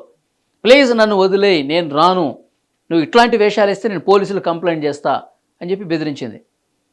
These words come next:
ఏదో కేసు నిమిత్తం ఎక్కడో కలిసి ఉంటారు, ఏదో కేసు పెట్టడానికో లేకపోతే పోలీస్ స్టేషన్కి ఏ సమయంలో వచ్చినప్పుడు ఈమెను చూసి ఆ రకమైన అభిప్రాయంతో అట్లా ఇబ్బంది పెట్టాడని ఒక సమాచారం. So అతను నిరాకరించడంతో ఆమె రావటానికి ఇతనితో,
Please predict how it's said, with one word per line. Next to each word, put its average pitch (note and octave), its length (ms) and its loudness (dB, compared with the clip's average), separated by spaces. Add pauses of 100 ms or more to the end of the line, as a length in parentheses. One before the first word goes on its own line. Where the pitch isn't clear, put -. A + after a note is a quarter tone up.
(220)
ఏదో G3 120 2 (100)
కేసు G3 220 0
నిమిత్తం G#3 340 -6
ఎక్కడో G3+ 200 -2 (100)
కలిసి F3+ 220 -4
ఉంటారు, F3+ 240 -2 (400)
ఏదో F3 200 -2 (100)
కేసు F3 220 -2
పెట్టడానికో E3 500 -2
లేకపోతే E3 360 -6
పోలీస్ D#3+ 200 -8
స్టేషన్కి D#3+ 300 -8
ఏ - 100 -2
సమయంలో D#3 340 -6
వచ్చినప్పుడు E3 380 -6 (600)
ఈమెను D#3+ 280 -4
చూసి D#3 440 -4 (440)
ఆ D3+ 120 0
రకమైన D3+ 340 -4
అభిప్రాయంతో E3+ 500 -4
అట్లా F#3 220 -4
ఇబ్బంది F3 240 -6
పెట్టాడని E3 340 -6
ఒక D3+ 140 -16
సమాచారం. C#3 420 -8 (600)
So - 60 0 (200)
అతను F#3+ 180 -4 (100)
నిరాకరించడంతో A3 720 2 (120)
ఆమె F#3 140 -4 (640)
రావటానికి F3 580 -2 (420)
ఇతనితో, D#3 300 -8